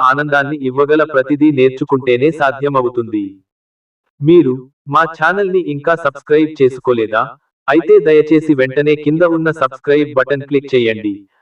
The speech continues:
అలాగే పక్కనే ఉన్న గంట సింబల్ ని కూడా నొక్కండి. కలలో ఆపిల్ తినడం.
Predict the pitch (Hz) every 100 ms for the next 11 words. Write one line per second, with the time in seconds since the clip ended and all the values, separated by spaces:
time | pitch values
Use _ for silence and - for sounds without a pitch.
0 | _ - 143 180 185 196 - - 165 170
1 | 156 147 131 131 135 139 143 139 143 139
2 | 147 147 131 156 151 131 127 113 107 98
3 | - _ _ _ _ _ _ _ _ 151
4 | 165 196 202 143 147 156 175 156 123 113